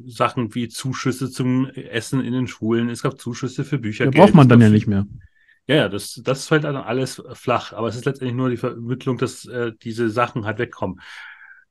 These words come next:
Speaker 1: Aber, aber der Punkt ist ja, die Kosten, die wir ja haben, sind ja seit der, der Koalitionsvertrag geschlossen worden, sind auch noch explodiert. Und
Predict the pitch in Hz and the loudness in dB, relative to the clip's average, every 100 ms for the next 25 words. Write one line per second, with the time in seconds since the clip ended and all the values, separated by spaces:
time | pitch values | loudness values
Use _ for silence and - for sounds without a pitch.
0 | _ 110 107 110 110 110 107 175 190 123 | _ -12 -10 -6 -4 -4 2 2 2 -2
1 | 113 123 113 110 104 147 147 - 120 104 | 0 0 0 -2 2 2 2 -2 -4 -2
2 | 101 101 95 95 101 104 98 104 104 104 | -4 -4 -2 -2 -4 -4 -6 -4 -2 -4
3 | 107 98 113 107 104 110 98 101 110 107 | -4 -8 -4 -4 -4 -4 -4 -4 -8 -10
4 | 110 110 120 110 127 120 113 - 135 143 | -10 0 0 0 -2 0 -2 0 -2 0
5 | 120 104 101 104 104 113 104 107 95 127 | 0 2 0 -2 -6 -6 -6 -8 0 0
6 | 107 98 95 | 0 -8 -14